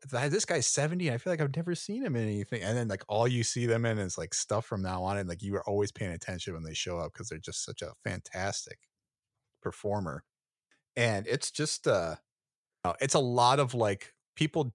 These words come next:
doing some good stuff, but there's just not a lot to it. <laughs> I don't know. That's the way I would describe it.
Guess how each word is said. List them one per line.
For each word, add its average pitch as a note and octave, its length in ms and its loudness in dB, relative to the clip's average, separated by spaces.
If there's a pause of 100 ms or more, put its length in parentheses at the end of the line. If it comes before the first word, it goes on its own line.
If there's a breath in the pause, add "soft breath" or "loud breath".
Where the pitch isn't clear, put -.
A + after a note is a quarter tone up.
doing A#2+ 260 2
some A#2 220 0
good G2 200 -2
stuff, - 400 -4
but - 120 -10
there's F#2+ 180 -4
just - 180 -8
not D#2 160 -4
a D2+ 60 -6
lot D2+ 340 -8 (320)
to - 280 -10
it. - 180 -18 (460)
<laughs> - 600 -12
I D#3 140 -6
don't - 140 -12
know. - 180 -14 (140)
That's D3 220 6
the A2+ 100 4
way F2+ 120 2
I D2 40 -2
would C#2+ 100 -4
describe - 400 -12
it. - 120 -14